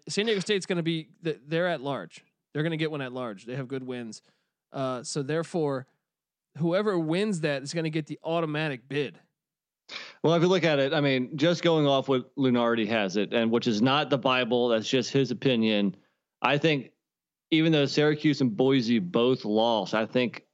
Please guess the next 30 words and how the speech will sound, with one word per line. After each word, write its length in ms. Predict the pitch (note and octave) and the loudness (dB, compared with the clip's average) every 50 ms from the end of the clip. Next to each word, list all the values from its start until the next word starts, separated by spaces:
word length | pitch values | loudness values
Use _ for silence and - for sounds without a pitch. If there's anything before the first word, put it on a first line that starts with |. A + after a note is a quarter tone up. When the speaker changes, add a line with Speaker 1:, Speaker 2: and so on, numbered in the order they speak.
| _ - | _ 0
Speaker 2:
Boise 440 | A#2 C3 C3+ C#3 A#2+ G#2 B2+ A#2+ | 2 2 4 4 2 2 2 0
falls 460 | G#2 - - B2+ A#2 A#2 A2+ A2 G2+ F#2 | 0 0 0 2 2 4 2 2 0 0
below 380 | - A2+ G#2 G#2 G#2+ G#2+ G2 | -2 0 2 2 2 0 0
Syracuse 640 | F2+ - A#2 A2+ A2+ G#2+ G2 - - G2+ F#2+ F#2+ F2+ | 0 0 2 2 2 2 0 0 0 0 2 2 0
because, 540 | - - G2+ D#2+ A2+ G#2+ G2+ G2 E2+ D#2+ - - _ _ _ _ _ _ _ _ _ _ _ | 0 -2 -2 0 2 2 2 2 0 -4 -8 -10 _ _ _ _ _ _ _ _ _ _ _
you 140 | - A2+ A2 | 0 2 2
know, 140 | G#2 F#2+ F2 | 2 2 2
Syracuse 420 | - C3+ B2+ A#2+ G#2+ A#2 G2+ - | 2 2 2 2 0 0 0 2
lost 240 | B2 A2+ A2 G2+ - | 2 2 2 0 0
to 80 | - A2 | 0 0
a 40 | F#2+ | 2
better 280 | D#2+ A#2 A2+ G#2 G#2 | 2 0 0 0 0
team 300 | F2+ - - A#2 A2 G#2 | 0 0 0 2 2 2
in 80 | G2+ G2 | 2 2
U 160 | G2 G#2 G#2 | 2 2 4
V 140 | G2 G2+ G2+ | 4 2 2
A, 160 | G#2+ G#2+ F#2+ | 2 2 2
a 40 | F#2 | 2
team 120 | - - | 2 2
Speaker 1:
Yeah, 60 | A2 G#2 | 2 2
Speaker 2:
that's 140 | F#2+ - | 0 0
gonna 220 | - A2 G2+ F#2+ E2+ | 0 0 0 2 2
Speaker 1:
I 20 | - | 2
Speaker 2:
be 100 | G#2 G#2 | 2 2
in 160 | F#2+ A2 G#2+ | 2 2 2
the 60 | G2 | 2
Speaker 1:
agree. 40 | F2 | 2
Speaker 2:
tournament. 400 | - A2+ G#2+ F#2+ F2+ E2+ - F3+ | 2 0 0 2 0 0 0 -2
Speaker 1:
I 40 | F#3 | -2
agree. 300 | F3 D3 C3 A#2+ A2+ | -4 -6 -10 -10 -12